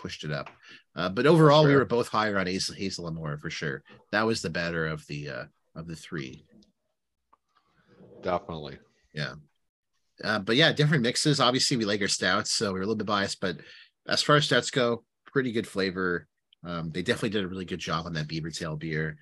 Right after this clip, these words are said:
Speaker 1: Um,
Speaker 2: Absolutely.
Speaker 1: but none of these were really offensive, but, um, it was fun to actually drink some of these, especially the Big Rock Session I P A. We've had that one for a while, so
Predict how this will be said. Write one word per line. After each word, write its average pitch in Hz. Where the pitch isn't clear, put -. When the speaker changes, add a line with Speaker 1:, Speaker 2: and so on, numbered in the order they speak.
Speaker 1:
Um, 69
Speaker 2:
Absolutely. 87
Speaker 1:
but -
none 190
of 220
these 180
were 156
really 147
offensive, 95
but, 90
um, 87
it 120
was 135
fun 185
to 156
actually 147
drink 117
some 135
of 123
these, 123
especially 117
the 85
Big 98
Rock 98
Session 101
I 90
P 98
A. 95
We've 87
had 90
that 82
one 82
for 92
a 87
while, 90
so 82